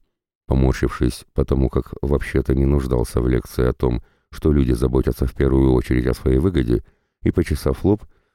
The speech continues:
я вздохнул и продолжил. Думаю, что, как вы и сказали, уничтожив одержимого, рассчитывать мы можем только на благодарность. Даже отсюда видно, что чистокол у них давно уже потемнел от старости.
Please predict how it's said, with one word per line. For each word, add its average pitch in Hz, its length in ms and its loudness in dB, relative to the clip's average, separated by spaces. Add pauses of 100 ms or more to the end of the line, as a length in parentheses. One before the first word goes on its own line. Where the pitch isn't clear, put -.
(100)
я 113 200 2
вздохнул 110 680 0
и - 60 0
продолжил. 57 560 -4 (640)
Думаю, 90 600 2
что, 80 220 -2
как - 240 -4
вы 76 140 4
и 71 40 2
сказали, 73 640 0 (140)
уничтожив 73 600 0
одержимого, 69 600 0 (400)
рассчитывать 92 680 0
мы 87 80 4
можем 87 360 2
только 85 340 0
на 90 160 2
благодарность. 73 720 0 (640)
Даже 113 320 2
отсюда 139 340 0
видно, 78 400 4
что 82 160 -2
чистокол 92 520 0
у 87 40 4
них 78 220 2
давно 80 340 2
уже 76 180 0
потемнел 78 480 0
от 69 120 -4
старости. 62 500 -2